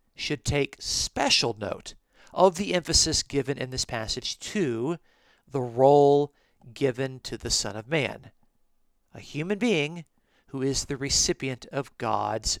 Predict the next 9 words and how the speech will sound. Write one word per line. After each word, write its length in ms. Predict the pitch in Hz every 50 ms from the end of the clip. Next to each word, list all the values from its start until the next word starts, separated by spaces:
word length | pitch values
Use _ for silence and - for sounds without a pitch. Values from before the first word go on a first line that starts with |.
| _ _ -
glory, 580 | - 143 165 185 160 113 92 - - - _ _ _ _ _ _ _ _ _ _ - _ _ _ _ _ -
especially 840 | 98 - - - - 190 196 147 - - 120 110 104 107 107 107 _ _ _ _ _ _ _
in 220 | - 139 143 131 123
light 540 | 120 120 127 135 143 151 151 151 - - - _ _ _ -
of 140 | - 135
the 200 | - 160 165 -
act 380 | - 135 139 - - - - - - -
of 300 | - 135 135 135 123 - - _ _ _ - 117 120 113
dying. 680 | - 160 156 160 156 135 120 104 98 95 - - -